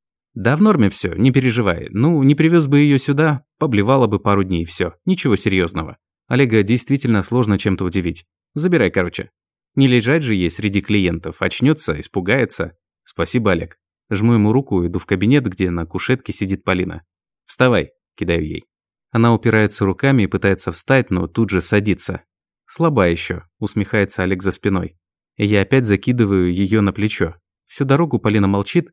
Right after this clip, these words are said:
сидит, обнявшись, и дрожит. Я привожу её домой.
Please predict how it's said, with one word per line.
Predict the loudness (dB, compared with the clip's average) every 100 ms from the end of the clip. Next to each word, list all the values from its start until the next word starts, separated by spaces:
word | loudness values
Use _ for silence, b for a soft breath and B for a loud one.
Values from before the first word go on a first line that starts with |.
| _
сидит, | -14 -6 -2 0 0
обнявшись, | 0 2 0 -2 -8 -8
и |
дрожит. | -8 -2 -2 -2 -4 -6 _
Я | -4 0
привожу | 2 2 2 2
её | 2
домой. | 2 2 2 -2 -8